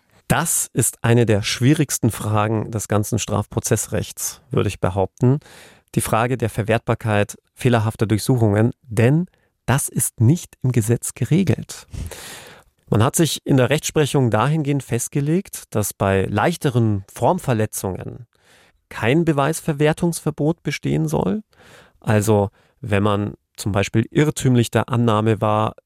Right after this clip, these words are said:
dass Gefahr im Verzug vorlag, tatsächlich aber nicht vorlag,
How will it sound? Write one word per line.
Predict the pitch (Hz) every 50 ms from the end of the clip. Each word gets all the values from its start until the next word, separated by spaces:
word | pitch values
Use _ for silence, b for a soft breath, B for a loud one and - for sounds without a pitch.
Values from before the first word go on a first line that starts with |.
| _ _ _
dass | - 117 110 - -
Gefahr | - - - - 110 113 -
im | 123
Verzug | 113 - 113 - - - 101 -
vorlag, | - - 107 110 127 131 139 143 151 160 - - - - _ _ _ _ _ -
tatsächlich | - 107 - - - 123 113 - 110 - - -
aber | 104 104 95
nicht | 98 117 120 - -
vorlag, | - 131 123 117 123 123 131 135 -